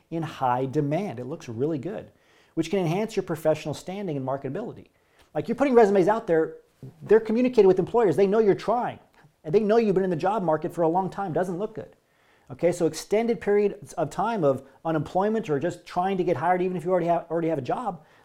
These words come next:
leads to a negative bias and the unfounded perception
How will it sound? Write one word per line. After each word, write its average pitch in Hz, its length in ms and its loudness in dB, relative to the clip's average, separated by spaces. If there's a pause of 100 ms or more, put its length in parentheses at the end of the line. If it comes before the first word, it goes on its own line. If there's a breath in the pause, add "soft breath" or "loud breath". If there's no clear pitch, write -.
leads 214 220 -2
to 196 120 4
a 170 60 6
negative 170 420 0
bias - 540 -6 (120)
and 147 120 -4
the 160 60 -2
unfounded 190 420 -2
perception 160 600 -6